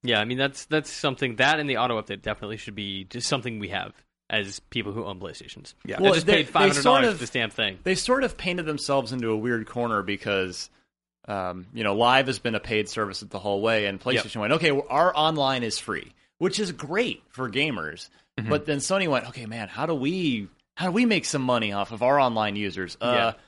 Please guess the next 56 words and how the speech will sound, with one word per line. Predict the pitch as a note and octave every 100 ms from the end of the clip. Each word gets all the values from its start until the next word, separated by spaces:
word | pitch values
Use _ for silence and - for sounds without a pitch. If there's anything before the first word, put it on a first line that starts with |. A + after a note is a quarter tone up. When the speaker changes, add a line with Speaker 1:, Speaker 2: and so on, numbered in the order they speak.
| _
Speaker 3:
all | D3
right, | D3+
we'll | D3
do | F#3
a | E3
service | F3 F3 E3 C#3+
where | C#3 C3+ C3 A#2+
they | B2
get | D#3 D3+
a |
bunch | C#3+ C3+
of | A2+ -
cool | - E3 C#3+
deals | C#3+ B2 G2
and | F#2 -
free | C#3 C3
stuff." | - D#2+ A1 - -
Speaker 1:
And | D3+
they | D3
could | D#3
only | C#3 G#3+ A#3+
do | D#3+ F3 F#3
that | C#3 A2 G2+ G#2
years | A2 C3 F3 D3+ B2 G#2+
after | A2+ A#2+
they | A2
had | A#2 -
built | B2 C3+
the | C3+
library | A#2 G#2 G2+ G2 F#2+ -
and | G#2
they |
had | G2 A#2 B2
things | - A#2 G#2+
that | G2+
they | G#2+
could | G#2 C3+ B2
give | G#2
away. | G#2 G2 F2 G#2
Speaker 3:
Yeah. | F2 D2+
Speaker 1:
I |
think | B2 C#3 A#2
when | B2 A#2+
the |
next | A#2 C3 -
PlayStation | D3 C#3 C#3+ C#3+
launches, | C#3+ D#3+ C#3 A#2+ G2+
you | G#2
will | G#2
not | G#2 A2+ B2+
see | - B2+
a |
PlayStation | A#2+ A#2+ - A2+ G#2
Plus | C3+ -
subsur-, | A#2+ - A2+
s-, | A#2+